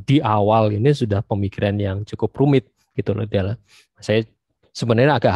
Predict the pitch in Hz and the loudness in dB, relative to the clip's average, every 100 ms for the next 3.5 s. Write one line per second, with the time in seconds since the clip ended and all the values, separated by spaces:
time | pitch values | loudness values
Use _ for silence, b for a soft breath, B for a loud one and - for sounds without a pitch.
0 | 110 123 117 110 120 107 107 107 101 98 | 0 2 2 2 2 2 0 -2 -2 -2
1 | 101 110 110 101 107 - - - 107 104 | -4 -6 -6 -6 -8 -10 -14 -10 -6 -4
2 | 95 98 107 104 95 - 87 - 95 - | -4 -4 -4 -4 -4 -6 -6 -6 -8 -6
3 | 92 92 - 156 | -6 -6 -2 -2